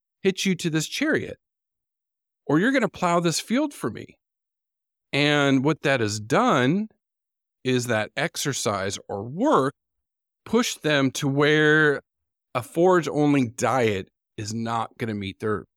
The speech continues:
full nutritional needs. And that's where we know today. We know after study, after study, after study the last fifty years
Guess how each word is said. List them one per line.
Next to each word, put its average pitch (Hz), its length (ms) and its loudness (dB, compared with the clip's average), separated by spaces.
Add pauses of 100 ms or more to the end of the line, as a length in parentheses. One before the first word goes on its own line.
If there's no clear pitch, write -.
(120)
full 101 600 -2
nutritional 101 560 -8
needs. 190 500 -2 (300)
And 143 160 0
that's 175 240 0
where 208 120 4
we 196 140 0
know 160 200 2
today. 180 560 -2 (360)
We 180 220 2
know 175 360 4
after 120 220 -2
study, 160 440 -2
after - 220 -16
study, 160 340 -2
after 120 160 -6
study 180 340 -2
the 101 100 -2
last 107 300 -2
fifty - 240 -8
years 127 540 -4